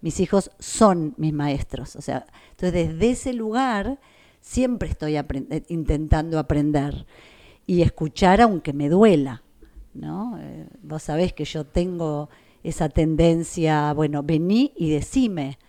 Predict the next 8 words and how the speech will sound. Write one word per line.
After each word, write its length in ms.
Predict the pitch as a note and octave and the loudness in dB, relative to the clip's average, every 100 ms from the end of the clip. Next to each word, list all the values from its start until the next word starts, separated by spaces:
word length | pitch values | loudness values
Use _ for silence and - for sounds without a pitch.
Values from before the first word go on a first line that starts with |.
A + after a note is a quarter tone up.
| _ _ _ _ _ | _ _ _ _ _
porque 320 | D3 C#3+ D3 | -10 -8 -8
creo 360 | - F3+ F3+ - | -2 0 0 -2
que, 640 | D#3 D3 D#3 D#3+ - - | -4 -4 -4 -6 -8 -10
que, 460 | - - - - - _ _ _ _ _ - | -10 -10 -10 -12 -16 _ _ _ _ _ -8
que 120 | F3+ | -6
solo 480 | - A3+ B3+ B3 F#3 | 4 6 8 6 2
puedo 260 | G#3 G3+ | 0 0
mejorar 840 | F#3 E3 - D3+ E3 E3+ F3+ G#3+ | -2 -4 -2 2 4 4 4 0